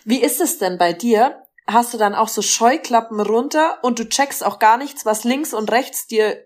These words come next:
zugerufen wird oder gesagt wird von der Trainerbank,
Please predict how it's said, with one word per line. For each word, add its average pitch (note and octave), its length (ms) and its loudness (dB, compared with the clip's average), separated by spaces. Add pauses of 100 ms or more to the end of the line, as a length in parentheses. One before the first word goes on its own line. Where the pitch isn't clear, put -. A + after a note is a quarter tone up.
(120)
zugerufen D4 720 -2
wird D#4 200 -2
oder A3 140 0
gesagt F#3+ 500 0
wird D4+ 160 -6
von C4+ 140 -6
der C4+ 100 -2
Trainerbank, C#4 680 -2